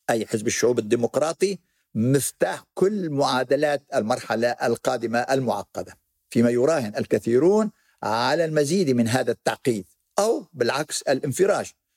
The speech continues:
وهو ما يعتمد بالدرجة الأساسية على مصالحة الرئيس أردوغان مع الرئيس الأسد أو بدون هذه المصالحة. وإلى اللقاء في مفاجأة جديدة من أرض الأناضول التي عودتنا على مثل هذه المفاجآت،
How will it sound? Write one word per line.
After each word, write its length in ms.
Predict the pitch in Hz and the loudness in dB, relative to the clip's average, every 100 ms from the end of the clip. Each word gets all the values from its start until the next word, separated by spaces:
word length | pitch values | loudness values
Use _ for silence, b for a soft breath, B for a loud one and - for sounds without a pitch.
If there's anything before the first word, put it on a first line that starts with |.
| _ | _
وهو 260 | 123 139 127 | 0 2 2
ما 100 | 120 | 2
يعتمد 500 | 120 120 156 120 101 | 0 0 -2 -2 -6
بالدرجة 420 | 110 98 135 120 | -4 0 0 0
الأساسية 720 | 110 117 113 107 147 196 185 - _ - | -2 -2 0 0 2 0 0 -6 _ -4
على 260 | 123 123 | 0 0
مصالحة 560 | 110 117 120 120 113 107 135 | 0 0 0 0 -2 -2 0
الرئيس 420 | 110 113 107 123 | 0 0 0 0
أردوغان 560 | 107 113 110 117 113 - _ - | 0 2 2 0 -2 -6 _ -4
مع 160 | 110 107 | 0 2
الرئيس 380 | 107 110 101 101 | 2 0 0 -2
الأسد 460 | - 117 - 101 - _ _ 127 | 0 0 0 0 -4 _ _ -2
أو 80 | 101 | -2
بدون 360 | 104 107 104 | -2 -2 -2
هذه 500 | 95 107 101 95 113 - | 0 0 0 -2 -4 -2
المصالحة. 680 | 180 110 - - - - _ _ _ _ _ | -2 -4 -6 -8 -12 -20 _ _ _ _ _
وإلى 280 | 120 117 110 | 0 2 0
اللقاء 460 | 107 110 - 190 175 _ _ | 0 0 0 -2 -2 _ _
في 140 | - 117 | -2 0
مفاجأة 560 | 113 - 113 147 160 - | 2 2 0 2 0 0
جديدة 580 | 135 131 135 156 107 104 | 0 0 0 -2 -4 -4
من 240 | 110 113 | -4 -2
أرض 180 | 131 131 | 0 0
الأناضول 600 | 131 123 135 160 196 190 _ _ _ | 0 0 2 4 2 0 _ _ _
التي 460 | 143 170 160 - 143 | -2 0 -2 -2 -2
عودتنا 680 | 131 123 127 131 151 143 110 | 0 2 0 0 -2 -4 -4
على 280 | 117 113 120 | 0 0 0
مثل 260 | 156 - | -4 -2
هذه 480 | 110 123 127 120 123 | -2 0 -2 -2 -2
المفاجآت، 640 | 110 104 95 104 107 95 | -2 0 -2 -2 -4 -6